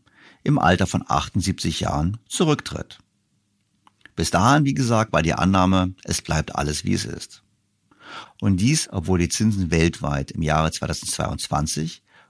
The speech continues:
deutlich gestiegen sind und der Yen entsprechend erheblich an Wert verloren hat, vor allem gegenüber dem U-S-Dollar. Nun also eine überraschende,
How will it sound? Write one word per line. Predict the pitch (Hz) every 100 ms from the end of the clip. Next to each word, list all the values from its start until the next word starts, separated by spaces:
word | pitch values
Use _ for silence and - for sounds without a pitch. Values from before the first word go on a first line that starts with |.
| _
deutlich | - 85 85 -
gestiegen | 71 - 80 95
sind | 92 - 262 - _ _ - - _
und | - 107
der | 87 80
Yen | 78 87 139 156
entsprechend | - - - 73 78 - - - -
erheblich | 73 73 85 - 107 -
an | 101
Wert | 71 71
verloren | - 78 73 82 80
hat, | 92 - - _
vor | - - -
allem | 76 82 98 -
gegenüber | - 78 80 80 87
dem | 117
U-S-Dollar. | 101 60 - - - - _ _ _ _ _ _ _ _ _ _ _ - _ 123
Nun | 175 196
also | - 107 101 110 110 _ _
eine | 85 85
überraschende, | 78 73 71 92 - 123 135 170